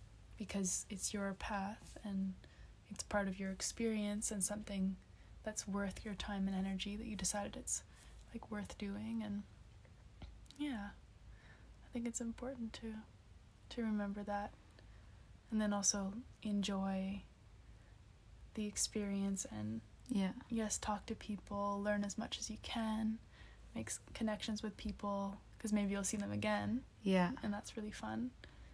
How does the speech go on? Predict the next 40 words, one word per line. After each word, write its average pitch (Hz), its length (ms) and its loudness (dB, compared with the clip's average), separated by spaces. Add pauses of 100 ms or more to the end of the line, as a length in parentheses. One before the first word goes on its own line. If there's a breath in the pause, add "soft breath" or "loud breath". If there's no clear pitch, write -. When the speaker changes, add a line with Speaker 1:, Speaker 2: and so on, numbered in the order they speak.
(300 loud breath)
Speaker 1:
Enjoy 202 200 4
the 190 120 0
city 214 400 4
too. 208 500 0 (400)
Speaker 2:
Yeah, 185 300 8 (200)
yeah. 185 240 2
Speaker 1:
Like 233 100 -2 (500 loud breath)
Speaker 2:
Yeah, 214 180 12
even 196 220 10
if 208 180 8
you're 190 100 8
not, 180 480 10
you 185 120 10
don't 180 340 10 (240)
get - 320 10
through 175 420 10
the 165 140 12
audition, 156 560 6
like, 160 180 2
you 160 80 8
don't 151 240 6
make 151 360 4
it, 147 160 2 (440 loud breath)
that 185 140 12
doesn't 190 240 12
mean 175 180 12
it's, 170 220 10
like, 160 180 10
a 165 60 8
waste 160 400 10
of 151 100 8
your 160 220 8
time 156 540 6 (500 loud breath)
for - 120 6
going 160 280 10
all 165 140 8
the 151 80 6
way 151 140 8
out 156 260 6
there 151 360 2